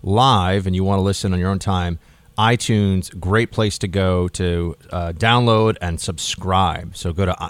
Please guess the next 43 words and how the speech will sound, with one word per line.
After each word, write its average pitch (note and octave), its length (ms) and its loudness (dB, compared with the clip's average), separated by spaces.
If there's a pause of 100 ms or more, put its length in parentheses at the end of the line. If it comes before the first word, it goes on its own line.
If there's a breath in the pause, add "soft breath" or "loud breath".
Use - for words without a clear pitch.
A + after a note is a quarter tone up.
go, G2 160 -4
just - 180 -10
go B2 100 2
to A2 60 2
your F#2 80 0
iTunes, C3+ 680 2 (460 soft breath)
type G#2 260 0
Buck A#2 220 4
Sexton A#2+ 360 0
in G#2 80 0
the F#2+ 80 -2
search A2 320 -2
bar, G#2+ 240 4
look G2+ 140 0
for G2+ 100 -2
Buck G2 240 0
Sexton G2+ 420 -2
with F2+ 140 0
America F#2+ 420 0
Now, G#2 440 2
and F2 160 -6
click - 380 -4 (320 soft breath)
subscribe. G#2+ 840 2
I F#2 100 -2
can F#2 140 -4
tell A2 220 0
you G#2+ 240 0
that F#2 380 0 (320 soft breath)
the G2 80 -2
powers B2+ 400 4
that G2 180 0
be, A#2+ 480 2
uh, F2+ 320 -2
on F#2+ 180 0
the F2 200 -2
syndicated A2+ 560 -2
radio G#2+ 200 0
side A2 280 0
of G#2+ 80 -4
things A2+ 300 -2
have F#2+ 120 -2
already G2 240 0
seen A2+ 480 2